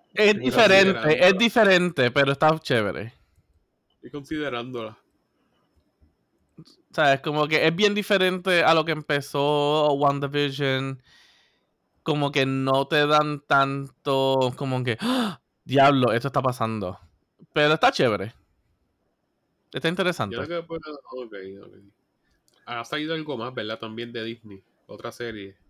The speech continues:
Speaker 1: Eh, no por el momento. Después que se acabe esta, pues sale Loki.
Speaker 3: Ah, que salió. ¿Cuál es el cast de la serie de Obi-Wan que viene por ahí?
Speaker 1: Ah, sí, sí, sí, sí, sí.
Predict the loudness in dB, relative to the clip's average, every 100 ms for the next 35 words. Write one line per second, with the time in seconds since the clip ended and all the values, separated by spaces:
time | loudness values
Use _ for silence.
0 | _ -6 -4 -2 0 0 0 -2 -4 -6
1 | -12 -20 _ _ -20 -10 -8 -6 -4 -2
2 | -2 -2 -4 -4 -6 -6 -8 -8 -12 _
3 | _ _ _ _ _ _ _ _ _ -2
4 | -2 0 -2 0 2 4 6 4 2 0
5 | 0 0 2 2 0 -4 -12 -20 _ _
6 | _ _ _ _ _ _ _ -10 -8 -8
7 | -8 -10 -12 -14 -14 -10 -8 -8 -8 -8
8 | -8 -12 _ _ _ -8 -6 -6 -10 -10
9 | -10 -10 -12 -20 _ _ -10 -8 -8 -10
10 | -12 -10 -8 -8 -8 -8 -10 -12 -16 _
11 | -12 -12 -10 -12 -6 0 0 0 -4 -6
12 | -6 -8 -8 -10 -12